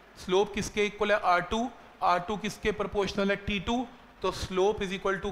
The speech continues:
K times टी टू। तो पहली इक्वेशन में tan theta K times टी वन, दूसरी इक्वेशन में tan of ninety minus theta K time टी टू।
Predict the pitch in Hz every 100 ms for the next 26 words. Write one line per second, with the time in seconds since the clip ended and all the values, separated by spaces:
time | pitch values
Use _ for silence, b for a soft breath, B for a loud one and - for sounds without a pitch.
0 | - 180 180 180 214 214 - - - 135
1 | 226 240 - - B B B 196 - 160
2 | 175 220 214 202 214 214 214 196 196 196
3 | 202 208 202 190 196 196 202 202 175 220
4 | 277 - B - 190 185 208 202 190 202
5 | 202 202 202 202 196 175 175 180 202 185
6 | 190 185 185 190 185 180 180 220 269 -
7 | - - - 120 -